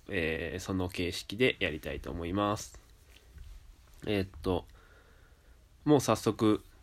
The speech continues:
始めていきますと、えー、九月、十月は、まあ、個人的にはいろいろあったんですけども、えー、まあ、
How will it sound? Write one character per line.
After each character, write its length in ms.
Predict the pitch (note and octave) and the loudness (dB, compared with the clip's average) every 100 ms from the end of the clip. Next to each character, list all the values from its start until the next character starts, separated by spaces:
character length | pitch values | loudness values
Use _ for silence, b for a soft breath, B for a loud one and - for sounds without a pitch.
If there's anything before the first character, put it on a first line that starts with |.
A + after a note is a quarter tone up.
| - | -18
始 240 | - G#2+ G#2 | -4 0 4
め 160 | G2+ | 4
て 100 | G2 | 4
い 80 | G2 | 0
き 100 | G2+ | 2
ま 140 | G2+ | 0
す 140 | F#2+ - | 0 -2
と、 240 | D#2+ - - - - | -4 -4 -8 -20 -8
え 320 | F#2+ F2 E2 | -4 -2 -4
ー、 40 | - | -4
九 100 | B2+ | 2
月、 300 | C#3 C3+ B2+ | 2 2 4
十 200 | C3+ B2+ | 6 6
月 260 | B2 - | 4 2
は、 260 | F2+ D#2+ - | 2 2 0
ま 320 | B2 B2 - | 2 2 2
あ、 120 | - b b b b | -6 b b b b
個 160 | - D#3 | 2 4
人 160 | F3+ | 4
的 220 | F3+ E3 | 2 4
に 240 | E3 D#3+ D3+ | 6 6 6
は 240 | B2 G2+ - | 6 6 6
い 80 | G#2+ | 6
ろ 120 | A#2 | 6
い 40 | |
ろ 260 | A2+ A2 - - B B B | 6 6 4 -6 B B B
あ 80 | G#2+ | -2
っ 100 | - | 4
た 140 | A2+ | 4
ん 80 | F#2+ | 4
で 80 | F2 | 0
す 160 | - | -2
け 100 | F#2+ | 0
ど 120 | F#2+ | 0
も、 280 | G2 A#2+ - - - - - b b b b b b b - | 4 4 2 -4 -20 -20 -20 b b b b b b b -2
え 1000 | A2+ A2+ G#2 G#2 G2+ G2 G2 F#2+ F#2 F2 - | 4 6 6 4 4 4 4 2 0 -2 -6
ー、 80 | A2 | 0
ま 300 | D3+ A#2+ | 2 2
あ、 40 | D#2+ | 0